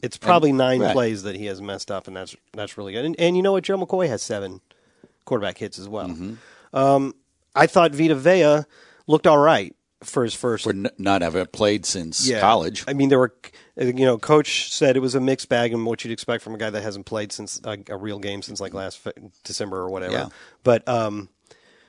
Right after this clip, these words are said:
Speaker 1: I watched as, as many times as I could. I tried to watch him specifically at the beginning of the play, and I did see several times where he powered guys straight backwards. I also thought it was interesting that it seemed to me that when they put,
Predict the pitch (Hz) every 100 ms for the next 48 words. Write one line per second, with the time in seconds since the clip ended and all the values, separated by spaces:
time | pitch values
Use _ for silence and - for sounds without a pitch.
0 | _ _ _ _ _ - 120 123 135 147
1 | - - 127 117 151 135 135 143 180 143
2 | 156 120 107 - - 175 120 104 107 -
3 | 117 107 98 92 104 110 - 110 - -
4 | - 110 101 98 92 101 98 98 - 104
5 | 101 104 143 143 139 127 131 117 - 104
6 | 101 101 104 95 90 - 104 - - 110
7 | 110 101 104 104 98 - 104 92 104 98
8 | 95 - 113 107 143 165 139 120 101 104
9 | 107 - 107 98 95 92 - - 113 101
10 | 143 160 135 135 123 110 107 107 95 -
11 | 113